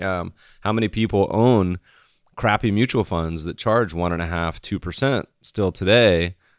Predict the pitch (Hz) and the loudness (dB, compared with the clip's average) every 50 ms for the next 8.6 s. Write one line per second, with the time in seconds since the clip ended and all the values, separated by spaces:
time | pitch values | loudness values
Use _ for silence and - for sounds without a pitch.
0 | _ _ _ - - - 90 - - 98 90 90 87 98 92 85 87 87 85 85 | _ _ _ -8 -4 -4 -4 -4 0 2 2 2 2 0 -2 0 0 0 0 0
1 | - 101 95 95 104 95 - - - 110 113 101 120 143 - - 98 87 80 80 | 0 -2 -2 0 0 -2 -4 0 2 4 6 6 6 6 6 4 2 2 2 0
2 | 78 82 - - 92 87 87 92 - - _ _ _ _ _ _ _ _ _ - | 0 -2 -2 -4 -6 -6 -4 -6 -6 -8 _ _ _ _ _ _ _ _ _ -12
3 | 98 98 - 110 101 98 101 - - 123 101 80 - 143 139 135 113 95 90 101 | -10 -6 -4 -4 -2 -2 -2 -2 -2 -4 -2 -2 2 4 4 4 4 2 2 2
4 | 101 92 87 95 95 92 90 87 90 85 95 92 87 87 - 98 87 80 82 82 | 2 4 4 2 2 2 0 -2 -2 0 0 0 0 0 -2 -2 -2 -2 -2 -6
5 | 78 80 107 120 117 92 85 85 80 - - 98 98 95 92 90 87 85 _ _ | -4 -2 -2 0 0 -2 -2 -4 -6 -6 -2 2 2 4 4 4 2 -2 _ _
6 | _ _ _ _ _ _ _ _ _ - 98 101 101 98 - 92 - 101 92 90 | _ _ _ _ _ _ _ _ _ -4 0 0 0 0 -2 -4 -4 -2 -2 -2
7 | 87 - - 95 82 85 - 101 90 82 - _ - - 92 90 85 85 80 - | -4 -6 -8 -8 -8 -6 -4 -2 -2 -2 -4 _ -8 -8 -4 -2 -2 -2 -4 -4
8 | - - 131 131 117 101 90 90 98 110 120 | 0 2 4 6 6 4 4 2 0 -4 -8